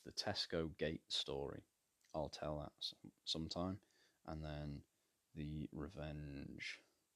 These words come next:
Petty revenge. So I do sometimes get petty revenge. And that's good. Um, do I usually prefer getting my revenge rather than forgive? Uh,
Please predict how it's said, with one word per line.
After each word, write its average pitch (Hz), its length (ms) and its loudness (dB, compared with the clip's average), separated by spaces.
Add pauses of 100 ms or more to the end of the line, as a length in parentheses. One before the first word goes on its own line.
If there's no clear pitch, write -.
(640)
Petty 92 360 2
revenge. 71 760 -4 (920)
So - 160 -6
I 85 140 0
do 85 200 4
sometimes 73 520 -2
get - 240 0
petty - 380 0
revenge. - 640 -6 (2000)
And 87 120 2
that's - 200 0
good. - 240 -4 (1400)
Um, 85 380 6 (220)
do 87 360 2 (720)
I 92 80 -2
usually 120 320 8
prefer 92 400 2
getting 76 300 0
my 80 140 -2
revenge 110 420 2
rather - 280 2
than 55 160 -4
forgive? - 360 -8 (1000)
Uh, 117 840 2